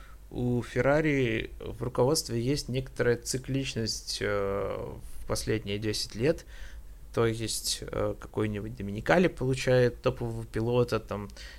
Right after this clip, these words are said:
несколько лет, э, на то, чтобы как-то добиться успеха. У него не получается, его снимают. Потом через, э, небольшое время там Матиачи приходит Ривабене, у него происходит всё то же самое,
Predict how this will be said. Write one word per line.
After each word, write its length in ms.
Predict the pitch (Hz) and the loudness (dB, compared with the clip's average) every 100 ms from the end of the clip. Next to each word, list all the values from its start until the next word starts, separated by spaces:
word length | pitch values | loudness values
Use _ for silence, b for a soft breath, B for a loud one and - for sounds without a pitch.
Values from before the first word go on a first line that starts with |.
| B | B
несколько 560 | 113 117 123 - 113 113 | -2 4 4 2 0 2
лет, 400 | 113 110 - - - | 4 4 2 -8 -2
э, 480 | 123 120 113 110 - | 4 4 4 0 -2
на 320 | 117 113 110 | 0 2 2
то, 200 | 107 113 | 2 -2
чтобы 540 | 107 - 104 110 104 95 b b b b - - - | -2 -4 -2 0 0 -2 b b b b -18 -16 -2
как-то 440 | - - - 104 - | -2 0 0 0 0
добиться 480 | 117 113 117 107 113 | -2 0 0 0 -2
успеха. 580 | - - 110 - 107 - | -2 -2 -2 0 -4 -2
У 60 | |
него 200 | 120 120 | 0 2
не 80 | 123 | 2
получается, 680 | 113 113 110 - 117 113 - | 0 -2 0 2 2 2 0
его 140 | 107 107 | -2 -2
снимают. 600 | - 113 110 107 104 - | -2 0 2 2 -2 -8
Потом 420 | - 123 117 110 b b b - | 0 4 4 2 b b b -18
через, 600 | - - 110 101 - - 113 | -8 -4 -2 0 0 0 2
э, 600 | 110 110 110 107 104 - - - - | 4 4 4 2 0 -2 -8 -12 -4
небольшое 560 | 120 120 110 - 120 | 2 4 4 8 8
время 260 | 107 113 107 | 8 4 2
там 180 | 113 113 | -2 -4
Матиачи 440 | 113 117 110 - | 0 2 2 0
приходит 400 | - - 110 - | -6 0 0 2
Ривабене, 640 | 107 113 113 180 202 165 | 2 2 6 8 10 8
у 100 | - | 8
него 540 | 135 135 135 131 123 117 | 4 8 10 12 12 10
происходит 580 | - 123 117 131 120 120 | 8 8 8 2 2 0
всё 100 | - | 0
то 140 | - | 0
же 120 | 117 | 2
самое, 460 | - 120 117 113 | 4 6 6 4